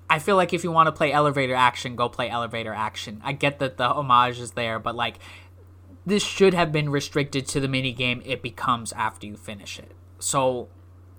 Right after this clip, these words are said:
like, I wouldn't even count her as a playable character. These are just, like,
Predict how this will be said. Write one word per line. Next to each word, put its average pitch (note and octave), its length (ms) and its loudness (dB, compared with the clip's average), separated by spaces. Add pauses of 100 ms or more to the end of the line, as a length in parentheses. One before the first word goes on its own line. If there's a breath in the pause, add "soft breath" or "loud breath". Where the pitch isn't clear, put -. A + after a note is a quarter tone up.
(380)
like, F#3 260 0
I F#3+ 80 10
wouldn't G#3 200 6
even F#3+ 160 2
count E3 240 4
her E3 80 2
as D3 80 0
a C#3+ 60 -2
playable C3 300 0
character. A2 420 -6
These C3 220 -4
are C#3 80 0
just, - 260 -6
like, A#2+ 180 -4